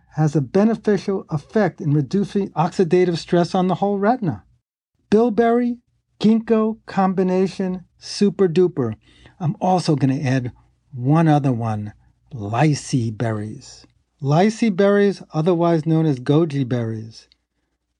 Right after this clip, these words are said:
I'll go more into it when I talk about Chinese herbs, but I always like adding a little bit of the lychee berries because what it does, it increases the energy bringing it up to the eyes.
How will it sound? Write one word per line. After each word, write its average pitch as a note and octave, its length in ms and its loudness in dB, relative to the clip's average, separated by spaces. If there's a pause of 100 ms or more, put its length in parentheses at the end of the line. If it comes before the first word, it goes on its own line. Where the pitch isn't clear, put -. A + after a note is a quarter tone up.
(340)
I'll E3+ 60 0
go G#3 160 0
more G#3 320 2
into G#3+ 460 2
it D3+ 120 0
when D3 160 2
I D3 120 4
talk D#3+ 360 -2
about D3 280 0
Chinese D#3 420 2
herbs, C3+ 400 0
but C#3+ 160 -2
I C3+ 100 0
always G#3 440 0
like F3+ 340 0 (100)
adding D#3 300 0
a B2+ 60 -2
little B3+ 720 0
bit G#3+ 240 0
of F#3+ 140 -4
the F#3 100 -2
lychee E3+ 480 0
berries C3 540 0 (400)
because C#3 360 -2
what D3+ 160 0
it C#3 140 -2
does, D3+ 480 2 (400)
it D3+ 80 -2
increases E3+ 920 0 (280)
the D3 200 0
energy D3+ 560 2 (120)
bringing C#3+ 380 2
it C3+ 80 2
up C#3 180 -2
to C#3 140 -2
the B2 160 0
eyes. A2+ 580 -6